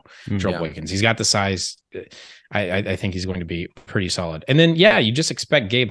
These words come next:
Speaker 2: Hall to have the season that you wanted Gabe Hall to have last season.
Speaker 3: Mm-hmm.
Speaker 2: Um, the defensive line was lauded, like, the, "Oh, we have the best defensive line in the, in the conference,
Speaker 3: gonna be
Speaker 2: maybe
Speaker 3: the
Speaker 2: in the
Speaker 3: strength.
Speaker 2: country."
Speaker 1: Right.
Speaker 2: Exactly.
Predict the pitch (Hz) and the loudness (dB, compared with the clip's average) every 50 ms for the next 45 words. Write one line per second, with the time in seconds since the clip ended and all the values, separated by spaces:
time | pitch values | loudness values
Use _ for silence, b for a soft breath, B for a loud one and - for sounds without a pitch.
0 | - 113 113 120 117 113 98 117 107 104 95 - - 113 110 104 104 104 98 95 | -4 -4 -4 -2 -2 -2 0 -2 -2 0 -2 -2 0 0 0 0 -2 -2 -4 -6
1 | 92 85 104 110 110 98 92 98 98 90 87 104 92 87 85 - 104 101 95 90 | -8 -8 -6 -6 -4 -4 -2 -2 -2 -2 -4 -6 -6 -6 -4 -4 -4 -2 -2 -4
2 | 85 80 - - - b b b b b b b b _ - 95 101 101 98 87 | -6 -8 -12 -18 -20 b b b b b b b b _ -4 0 2 2 2 2
3 | - - - - - - - 85 80 78 76 69 - - _ b b b b b | 0 -2 -2 -2 -4 -2 -2 -4 -6 -8 -10 -12 -14 -18 _ b b b b b
4 | b - 92 95 92 98 98 95 90 85 82 82 - _ _ _ _ _ _ _ | b -8 -8 -2 0 2 2 2 0 0 -4 -10 -14 _ _ _ _ _ _ _
5 | 123 127 123 127 120 120 117 143 180 170 180 165 147 117 117 120 120 120 113 104 | -2 2 4 4 4 4 4 4 4 6 6 4 4 4 2 2 2 0 0 0
6 | 95 87 - - - 98 98 98 98 98 98 98 92 87 80 76 73 - 92 98 | -2 -2 -4 -6 -6 -8 -6 -4 -2 0 0 2 0 0 -4 -6 -8 -10 -6 -4
7 | 98 98 90 85 110 117 110 98 95 101 107 101 95 95 104 104 104 104 101 92 | -2 -2 -2 -2 -2 -4 -4 -2 0 2 2 4 2 2 2 4 4 4 2 0
8 | 92 92 87 104 101 - - - - 98 90 98 85 87 87 104 107 104 101 95 | -2 -2 0 0 0 0 -4 -6 -8 -6 -6 -6 -6 -6 -2 -2 0 0 0 -2
9 | 87 90 95 95 95 92 90 85 - - - 151 147 131 131 135 127 117 143 139 | -4 -6 -6 -6 -6 -6 -8 -8 -10 -2 2 4 4 6 6 6 4 4 2 2
10 | 131 139 135 131 - 98 95 185 214 123 - - 135 131 127 - 139 131 123 123 | 2 2 2 2 2 2 0 0 -2 -2 0 0 0 0 2 4 4 6 6 4
11 | 117 - _ _ _ - 107 104 101 101 98 95 85 - - _ _ - _ _ | 2 -2 _ _ _ 0 4 4 4 4 2 0 -4 -10 -16 _ _ -20 _ _
12 | _ _ - 135 127 127 143 147 143 127 - 127 - 90 85 - | _ _ -4 -2 0 2 2 2 2 0 -2 -6 -8 -8 -8 -10